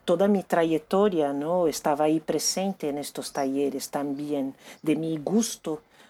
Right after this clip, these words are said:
musical, lo que estéticamente me atrae en la música brasileña, eh, los artistas, y no solamente los artistas,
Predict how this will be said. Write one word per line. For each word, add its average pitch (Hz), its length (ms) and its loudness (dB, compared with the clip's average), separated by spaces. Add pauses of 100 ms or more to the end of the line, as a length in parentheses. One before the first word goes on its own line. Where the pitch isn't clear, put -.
musical, 175 960 2 (460)
lo 160 360 4
que 170 360 4
estéticamente 170 1080 0
me 151 160 0
atrae 170 720 2
en 151 180 -2
la 151 120 2
música 156 420 -2
brasileña, 165 920 2 (360)
eh, 165 140 0
los 160 220 2
artistas, 165 1300 -2 (380)
y 175 340 -2
no 185 160 2
solamente 170 640 0
los 147 160 -2
artistas, 156 720 -2